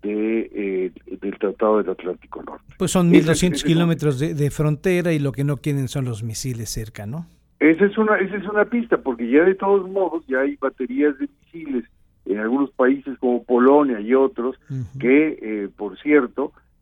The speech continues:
Speaker 1: eh, Rusia pretende que haya una negociación de fondo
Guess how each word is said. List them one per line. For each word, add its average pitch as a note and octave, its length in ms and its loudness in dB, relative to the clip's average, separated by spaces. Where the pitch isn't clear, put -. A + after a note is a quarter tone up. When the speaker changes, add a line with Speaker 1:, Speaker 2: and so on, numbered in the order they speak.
Speaker 1:
eh, G2 360 -4
Rusia C3+ 480 0
pretende C3 680 -2
que A#2 160 -2
haya A2+ 200 2
una C#3 180 0
negociación A2 600 -4
de C#3+ 120 2
fondo C3 480 -2